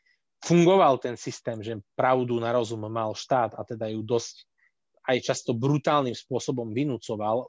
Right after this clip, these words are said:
hlavne teda tú politickú, ale zároveň tam nefungoval ten systém, ktorý bol dnes, že keď idete na internet, tak si tam nájdete informácie, aké chcete. A v týchto, v týchto časoch, keď, e, sa vám nestalo, že <clears throat> by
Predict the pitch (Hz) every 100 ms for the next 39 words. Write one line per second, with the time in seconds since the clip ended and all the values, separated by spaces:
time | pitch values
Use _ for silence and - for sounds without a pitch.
0 | _ 107 131 117 113 113 104 113 131 113
1 | 107 113 - - 110 127 _ _ _ _
2 | _ 123 131 131 147 170 156 143 135 139
3 | 147 - 147 156 147 123 135 - 131 -
4 | 127 117 131 123 123 117 127 123 120 -
5 | 120 131 135 120 120 127 123 127 110 -
6 | - 117 120 123 127 120 117 117 113 135
7 | 117 _ - 117 - 127 - _ _ _
8 | _ 123 120 120 123 - - 170 - 151
9 | 131 - 185 160 156 139 156 - 139 -
10 | 139 _ _ _ _ _ _ 131 127 131
11 | 156 139 147 151 - 170 156 120 127 -
12 | _ 214 233 214 127 123